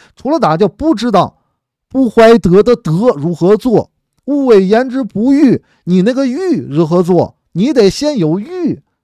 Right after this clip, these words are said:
才能够说得出来。勿谓言之不预，你那个预在哪里啊？现在就在的就是，现在做的就是啊，你要预，你要让他知道你的德政在这儿，他不遵守，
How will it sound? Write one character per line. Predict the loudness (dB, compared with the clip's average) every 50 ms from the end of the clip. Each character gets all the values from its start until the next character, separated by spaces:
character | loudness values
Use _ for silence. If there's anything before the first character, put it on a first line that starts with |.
| _ _ -2
才 | -2 0
能 | 0 0 0
够 | 2 2 2
说 | 2 2 2 0
得 | 0 0
出 | -2 -2
来。 | -2 -2 -2
勿 | -4 -6 -10 -4 0
谓 | 2 2 2
言 | 2 2 0 -2 -2
之 | -4 -6 -8
不 | -8 -8 -8 -8 -6
预， | -2 0 2 2 2 0 0 -4 _ _ _ _ _
你 | -4 -2 0
那 | 0 0
个 | -2 -2
预 | -2 -4 -2 -2 -2 0
在 | 0 -2 -2
哪 | -2 -2 -2
里 | -2 -2 -4 -6
啊？ | -6 -8 -10 -12 _
现 | -12 -6 -4 -2 0
在 | 0 0 0
就 | 0 0 -2 0
在 | 0 -2 -2
的 | -2 -4
就 | -4 -4 -4
是， | -4 -6 -10 _ _ _ _ _
现 | _ 0 2 4
在 | 4 2
做 | 2 4 4 4 4
的 | 4 4
就 | 4 4 4
是 | 4 2
啊， | 0 0 0 -2 -4 -4
你 | -4 -4 -2
要 | -2 0 -2 -2
预， | -4 -4 -6 -6 -8 -8 -10
你 | -10 -8 -4
要 | -2 -2 -2 -2 -4 _ _
让 | -6 -4 -4 -4 -6
他 | -6 -4 -2 -2 -2
知 | -4 -4 -2 0 2
道 | 2 2 0 0 _ _ _ _ _ _ _ -6
你 | -2 0 0 0 2
的 | 0 0 0
德 | 0 0 2 2 4
政 | 4 2 0
在 | 0 0 0 2
这 | 2
儿， | 0 -2 -2 _ _ _ _
他 | _ -4 -4 -4
不 | -4 -4 -4
遵 | 0 2 2 2 2
守， | 0 -2 -6 -8